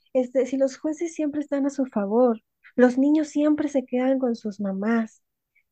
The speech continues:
O sea, "Ay, no, ni te preocupes por eso, siempre te lo van a dar a ti", ¿no? O esta otra cosa de, que hace rato mencionabas, Lili, sé que no en ese sentido, pero que también se ocupa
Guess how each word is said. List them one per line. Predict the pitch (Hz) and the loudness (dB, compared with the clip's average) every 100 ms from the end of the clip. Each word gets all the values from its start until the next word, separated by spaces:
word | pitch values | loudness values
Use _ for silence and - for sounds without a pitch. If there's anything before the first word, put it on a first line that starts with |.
| _ - | _ -10
O | 208 | -4
sea, | 233 226 | 0 2
"Ay, | 247 285 | 4 4
no, | 294 320 349 | 4 0 0
ni | 277 262 | 0 0
te | 262 | -2
preocupes | 262 262 262 294 294 349 - | 0 -2 -2 -6 -4 -4 -4
por | 285 233 | -2 0
eso, | 240 247 285 254 180 _ _ | -2 -4 -2 -2 -4 _ _
siempre | - 269 269 320 | 2 4 6 2
te | 302 | 0
lo | 247 208 | 0 0
van | 220 240 | -2 -2
a | 262 | -2
dar | 254 247 | -2 -4
a | 262 | -8
ti", | - 240 285 247 _ - | -10 -10 -10 -12 _ -14
¿no? | 196 240 _ - - - | -14 -14 _ -20 -10 2
O | 233 | 4
esta | 254 - 285 | 4 2 4
otra | 285 277 269 | 4 2 -2
cosa | 262 262 254 247 _ | -2 0 -2 -4 _
de, | 202 214 214 202 208 - _ _ _ - | -6 0 0 0 -4 -12 _ _ _ -2
que | 226 | 0
hace | 240 | 0
rato | 240 233 | 0 0
mencionabas, | 233 214 208 202 208 220 | -2 -2 -4 -4 -4 -4
Lili, | 220 214 247 247 | -4 -4 -4 -2
sé | 226 | -2
que | 240 226 | 0 2
no | 226 | 2
en | 233 | 0
ese | 214 226 | -2 -6
sentido, | 220 190 208 214 | -10 -6 -4 -4
pero | 214 190 | -4 -6
que | - | -6
también | 190 196 202 208 | -6 -2 -2 -2
se | 226 | -4
ocupa | - 208 214 226 | -6 -8 -4 -4